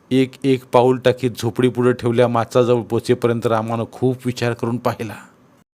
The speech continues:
त्या सादाचा धनी त्याला ओळखला नाही तो नाहीच.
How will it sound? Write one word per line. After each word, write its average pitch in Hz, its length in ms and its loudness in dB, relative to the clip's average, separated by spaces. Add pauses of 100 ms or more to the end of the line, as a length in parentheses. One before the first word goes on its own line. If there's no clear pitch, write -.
(760)
त्या 135 280 4
सादाचा 135 540 -2
धनी 131 320 -6
त्याला 135 220 0
ओळखला 135 480 2
नाही 123 340 -4
तो 160 80 -2
नाहीच. 151 520 -6